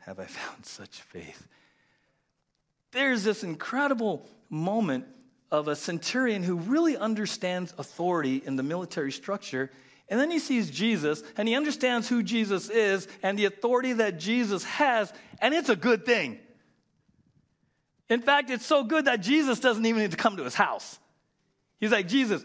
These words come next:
you are such the man. You're not a punk. You can just say it because you have all authority over sickness. You have all authority.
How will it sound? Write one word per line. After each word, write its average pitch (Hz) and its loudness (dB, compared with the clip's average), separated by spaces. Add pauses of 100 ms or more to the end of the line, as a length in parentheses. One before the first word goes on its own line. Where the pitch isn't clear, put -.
(120)
you 220 2
are 175 2
such - -2
the 170 0
man. 104 -6 (180)
You're 131 0
not 127 2
a 180 0
punk. 123 -6 (280)
You 269 4
can 220 0
just 175 0
say 277 4
it 202 -6 (680)
because 143 0
you 240 4
have 196 2
all 262 2
authority 247 2
over 214 2
sickness. 214 0
You 226 4
have 196 4
all 262 4
authority. 220 2